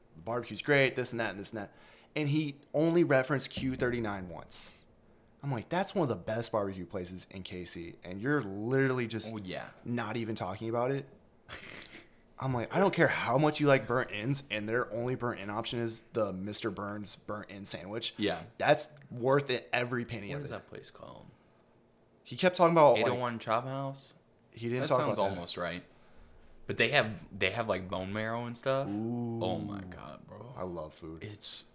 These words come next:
Speaker 2: so good. It's so good.
Speaker 1: I love food so much.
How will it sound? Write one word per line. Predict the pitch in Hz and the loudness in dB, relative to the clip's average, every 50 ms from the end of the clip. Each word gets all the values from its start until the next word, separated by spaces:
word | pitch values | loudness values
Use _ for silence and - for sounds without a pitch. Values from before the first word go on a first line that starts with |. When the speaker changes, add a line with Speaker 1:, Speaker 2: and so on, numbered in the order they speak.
| - - | -20 -18
Speaker 2:
so | - - - - - - - - 131 123 120 117 117 117 113 120 120 | -12 -10 -8 -6 -6 -4 -4 -4 -4 -4 -4 -6 -8 -8 -8 -10 -8
good. | 117 123 123 123 123 127 127 127 131 131 135 - - - - - - - - _ - - | -6 -6 -4 -4 -4 -6 -6 -8 -8 -10 -12 -16 -20 -20 -20 -20 -20 -20 -20 _ -8 -6
It's | 131 131 - | -6 -4 -2
so | - - - - 110 101 101 | -2 -2 0 2 2 2 0
good. | 95 92 87 87 87 87 - - - - | -2 -4 -8 -10 -10 -12 -16 -20 -12 -8
Speaker 1:
I | - 95 | -6 -6
love | 101 92 78 76 76 | -4 -4 -6 -8 -8
food | - - 80 78 | -10 -12 -12 -12
so | - - 78 | -12 -12 -12
much. | 78 78 80 80 - - - | -12 -12 -14 -14 -16 -18 -20